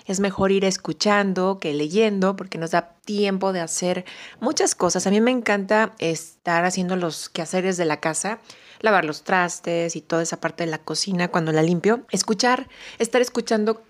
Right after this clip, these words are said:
contenido de calidad porque, pues, lamentablemente la radio ha perdido un poco de esa magia. Eh, a veces me clavo en el mundo de las noticias porque es un mal vicio que tengo, una,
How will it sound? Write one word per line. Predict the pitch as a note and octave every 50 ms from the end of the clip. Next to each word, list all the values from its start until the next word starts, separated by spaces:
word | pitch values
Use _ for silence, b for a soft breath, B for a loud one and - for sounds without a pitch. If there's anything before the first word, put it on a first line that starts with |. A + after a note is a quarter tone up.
| - -
contenido | - G#3+ G#3 F#3+ G3+ G3+ G#3 G3+ G#3 G#3
de | G#3+ G#3
calidad | - E3 D#3+ E3 F3 F3+ F3+ F3 -
porque, | - F3 F3+ - - D#3+ C#3 - B B B B B B B B B
pues, | - A3 G#3+
lamentablemente | A#3 A#3 A#3 A#3 C4+ D4 E4+ E4 D4+ C#4+ D4 D4+
la | C#4+ B3+ A3
radio | G#3+ G#3 G#3 G#3+ A3
ha | G#3 G3 -
perdido | - G3 F#3+ G#3 G#3 G#3
un | G#3 G3
poco | G3 G#3 F#3+ - G3+ F#3+
de | F#3
esa | F#3 - G3
magia. | F#3+ F#3 F#3 F#3 F#3 - F#3 F3+ F#3 G#3+ A#3+ - B B B B B B _
Eh, | F3 E3 D#3+ D#3+ D#3 D#3+ E3 D#3 -
a | - F3+
veces | F3+ G3 G3+ G3 F#3+ F#3+ G3+ G3+ G#3+ A3 G#3
me | F3+ E3 F#3
clavo | - - - G#3 G3+ G3 F#3+ F#3+
en | G3 F#3+
el | F#3 F3+
mundo | F#3 F#3 F#3+ F#3+
de | F#3+ F#3
las | E3+ D#3+ D3+ -
noticias | D#3+ D#3 - - F#3 F3 - G3 G3 F#3+
porque | - - - - - D#3+ D#3 D#3
es | E3 E3 - -
un | F#3+ F#3+ F#3+ F#3+ F#3+ F#3+ B B B B B B B B B B B _ _ _ _ -
mal | A#3 A3+ A#3+ A3+
vicio | F#3 G3 F#3+ - - F#3+ F3+
que | - D#3+
tengo, | - - E3 E3 D#3+ E3+
una, | F#3 F#3+ F#3+ F#3+ F#3 F#3+